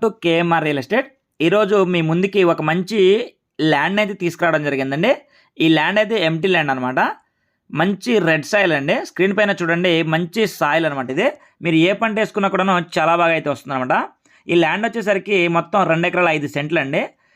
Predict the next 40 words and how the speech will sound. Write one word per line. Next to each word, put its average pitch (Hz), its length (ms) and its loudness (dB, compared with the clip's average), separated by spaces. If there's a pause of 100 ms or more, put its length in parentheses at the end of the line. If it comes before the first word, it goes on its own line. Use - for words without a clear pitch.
(240)
తార్ 165 260 2
రోడ్ 226 180 -4
ఫేసింగ్ 190 360 0
బిట్ 160 180 -4
అండి. 143 120 -4 (120)
రోడ్ 180 180 2
ఫేసింగ్ 208 380 0
చాలా 160 160 2 (240)
బాగుంటుందన్నమాట. 147 720 0
మంచి 165 280 -4
రోడ్ 160 220 2
ఫేసింగ్ 143 320 -4
అండి. 139 160 0 (420)
ఈ 151 120 2
బిట్కి 196 280 -2
చుట్టూ 196 180 0 (100)
కూడాను 214 240 2 (200)
ఫెన్సింగ్ 170 440 -2
అయితే 147 140 -4 (100)
ఉంది. 143 180 -2 (500)
ప్రజెంట్ 190 340 0
ఇందులో 202 200 2 (180)
మొక్కజొన్న 185 340 0
అయితే 196 180 -2
సాగు 160 260 0
చేస్తా 165 320 0
ఉన్నారండి. 143 360 -2 (400)
ఎకరం 214 280 0
ఇరవై 185 300 4
ఐదు 180 140 2
వేలు 185 200 2
రేటున 180 260 -2 (280)
కౌలుకి 170 260 2
ఇవ్వడం 170 220 2
అయితే 160 180 0
జరిగింది. 139 360 -2 (380)
దీంట్లో 196 280 2
ఎటువంటి 190 340 2
బోర్ 156 220 2
లేదండి. 143 320 0